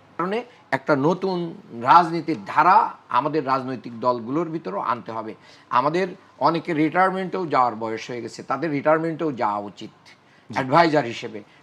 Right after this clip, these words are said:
Speaker 1: না হলে এই জেন জির যে, আহ, মানে চাহিদা এবং তাদের যে, আহ, মানে, উম, রাজনীতি,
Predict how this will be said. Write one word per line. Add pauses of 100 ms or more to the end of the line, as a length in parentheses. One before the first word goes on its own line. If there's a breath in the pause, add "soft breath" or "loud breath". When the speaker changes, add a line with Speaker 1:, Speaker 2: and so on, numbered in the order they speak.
Speaker 1:
না
হলে
এই
জেন
জির
যে, (260 loud breath)
আহ,
মানে
চাহিদা
এবং
তাদের
যে, (260 loud breath)
আহ,
মানে,
উম,
রাজনীতি,